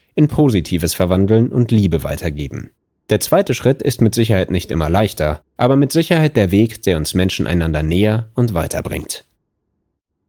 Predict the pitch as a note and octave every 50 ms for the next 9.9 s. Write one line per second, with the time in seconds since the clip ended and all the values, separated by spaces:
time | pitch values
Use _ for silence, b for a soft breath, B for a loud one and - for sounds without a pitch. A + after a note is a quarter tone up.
0 | _ _ _ - E2 G2 C3+ D3+ - D#3 D3 D3+ D3+ C3 A2 D#2+ F2 G2 A2+ A2+
1 | A2+ - - - F2 D#2 - D#2+ D2+ - - - A#2 A#2 A#2+ B2+ C3+ - - C3+
2 | C#3 C3 - - F#2+ F#2+ F#2 F#2 G2 A2 - - F2+ D#2+ - - - - F2+ D#2
3 | D2+ D#2+ - - - - _ _ _ _ _ _ _ _ _ _ _ _ _ _
4 | _ - F#2+ F#2 - C#3 F3+ F#3+ D3+ B2+ - A#2+ A2+ A2 G#2+ F#2 F2+ E2+ F2+ E2+
5 | - - F2 E2 - - E2+ - - C3 D3 D3 - - - - A2+ B2 B2+ -
6 | - C3 A#2 - - - A2 B2 D3+ E3 E3+ D#3 E2+ G#2+ F2+ G2 G#2 A2 A2 G#2+
7 | G#2+ G2+ - - F2 D2+ D2 - D#2 F#2 G#2 G#2 - - G2 - - - G2+ -
8 | - G2 - - G#2 F#2 G#2 A#2 A#2 - B2+ A#2+ C#2 F#2+ F#2 F2 - - - E2+
9 | E2 - - - E2+ - F#2+ F#2 - - G2 F2 - - - - - -